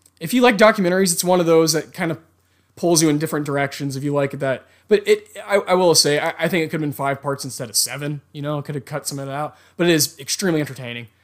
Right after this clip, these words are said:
Very good stuff. If you like documentaries, definitely check that one out. It's a good way to pass time. But I, other than that, yeah, I'm just, you know, watching movies. You know, that's all.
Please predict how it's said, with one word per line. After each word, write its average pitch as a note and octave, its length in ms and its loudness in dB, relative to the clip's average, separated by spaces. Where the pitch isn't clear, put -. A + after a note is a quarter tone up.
Very D#3 140 0
good C#3 140 -6
stuff. B2 200 -6
If C#3+ 80 -10
you F#3+ 80 2
like D#3+ 140 4
documentaries, C3 580 -4
definitely C#3+ 280 -12
check A2+ 220 -16
that A2+ 100 -18
one A2+ 100 -18
out. A#2 200 -18
It's - 100 -20
a - 20 -16
good D3 80 -10
way C3 140 -8
to A2+ 40 -16
pass B2 240 -12
time. A2+ 300 -16
But C3+ 100 -8
I, C#3 100 -4
other G#3 180 4
than A3+ 80 2
that, A#3+ 180 2
yeah, G3+ 140 4
I'm G#3 100 2
just, F#3 220 -6
you G#3 40 -4
know, F#3+ 80 -2
watching E3+ 240 -4
movies. A#2+ 380 -12
You B2+ 80 -20
know, A#2+ 140 -20
that's C3 180 -20
all. B2 240 -16